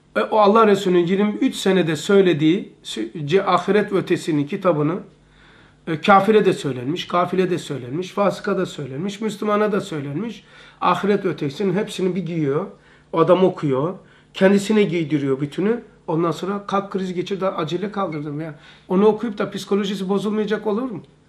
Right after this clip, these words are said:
Abi nasıl olur ya kardeş böyle, yani korkutacağız diye, din anlatacağız diye, dini adama namaza başlatacağız diye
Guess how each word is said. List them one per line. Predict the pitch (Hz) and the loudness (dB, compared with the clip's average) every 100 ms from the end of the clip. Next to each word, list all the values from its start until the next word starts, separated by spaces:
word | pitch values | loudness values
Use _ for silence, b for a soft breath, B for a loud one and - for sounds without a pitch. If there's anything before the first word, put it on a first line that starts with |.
| b b | b b
Abi | 190 220 262 | 4 6 6
nasıl | 285 294 | 4 2
olur | 269 233 | 0 2
ya | 214 - 151 | 0 -2 -6
kardeş | 175 262 - - | -6 -8 -10 -6
böyle, | 185 214 196 B B - | -4 -4 -6 B B -2
yani | 180 175 | 0 0
korkutacağız | 190 190 196 190 190 214 165 | -2 -2 -2 -2 2 0 0
diye, | 180 151 147 b b b | -2 -2 -4 b b b
din | 147 190 202 | 0 4 6
anlatacağız | 196 202 196 180 202 156 | 6 4 0 0 0 0
diye, | 165 151 143 | 0 0 0
dini | 190 202 - B B | 2 2 2 B B
adama | 175 208 196 | 0 2 4
namaza | 190 202 220 202 | 4 4 4 2
başlatacağız | 196 202 208 185 208 170 175 | 0 -2 -2 0 -2 0 2
diye | 180 | 2